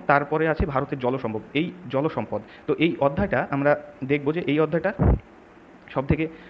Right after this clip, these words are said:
বড় অধ্যায় ধরতে গেলে। তো এই অধ্যায়টা থেকে কোশ্চেন প্রচুর আসে, আর তার সাথে সাথে এই অধ্যায়টাকে খুব মনোযোগ দিয়ে আমাদের পড়তেও হবে। তো ভারতের জলসম্পদ, তার পাশে আছে ভারতের জলবায়ু, মূলত এটা ভারত নিয়েই, তার সাথে সাথে ভারতের মৃত্তিকা,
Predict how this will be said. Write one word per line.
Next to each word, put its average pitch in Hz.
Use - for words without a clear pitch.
বড় 139
অধ্যায় 143
ধরতে 147
গেলে। 131
তো 135
এই 151
অধ্যায়টা 175
থেকে 175
কোশ্চেন 147
প্রচুর 143
আসে, 147
আর 117
তার 139
সাথে 165
সাথে 175
এই 143
অধ্যায়টাকে 147
খুব 143
মনোযোগ 123
দিয়ে 131
আমাদের 131
পড়তেও 156
হবে। 113
তো 131
ভারতের 131
জলসম্পদ, 147
তার 120
পাশে 127
আছে 123
ভারতের 123
জলবায়ু, 135
মূলত 202
এটা 214
ভারত 151
নিয়েই, 135
তার 120
সাথে 143
সাথে 139
ভারতের 123
মৃত্তিকা, 147